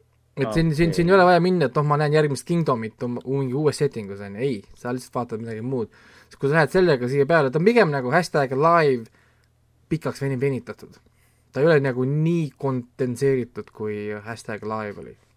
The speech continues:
Speaker 1: Ja, aga me saame kõik vastused ka. Me, me saame kõik, äh, vastused, kust tuleb haigus, mismoodi, whatever. Kõik, kõik jutud, me saame täis full circle.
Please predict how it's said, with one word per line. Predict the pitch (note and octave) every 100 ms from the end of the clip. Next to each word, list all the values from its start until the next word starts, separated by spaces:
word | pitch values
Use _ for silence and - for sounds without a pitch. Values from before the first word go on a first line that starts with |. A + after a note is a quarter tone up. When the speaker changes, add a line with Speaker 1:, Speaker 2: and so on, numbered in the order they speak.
| _ _ _ _ _ _ _ _ _ _ _ - - _ _ _ _ _ _ -
Speaker 1:
Ja, | D3 D3 C#3+
aga | C#3+ F3+
me | G3+
saame | G3
kõik | G#3+ G#3+
vastused | G3 C#3 A#2+
ka. | - C3 -
Me, | C#3+ D3 D3+
me | E3
saame | F3+ C#3+
kõik, | D#3 - -
äh, | C3 A#2 G#2+
vastused, | C3+ D#3+ A#2+ A2+ -
kust | E3 -
tuleb | D#3 C#3+ A#2+
haigus, | - D3+ C3+ C3 B2 - C#3
mismoodi, | D3+ D3+ C#3+ D3 C#3 B2+ B2+ B2+ - -
whatever. | C#3+ - D3 C#3 C3+ B2 - _ - _ _ -
Kõik, | G3 -
kõik | G3 F#3+
jutud, | F3 E3 B2 B2
me | C#3
saame | D#3 C#3+ C3+
täis | F3 E3 C#3+ -
full | - F3 F3
circle. | - D3+ C#3+ -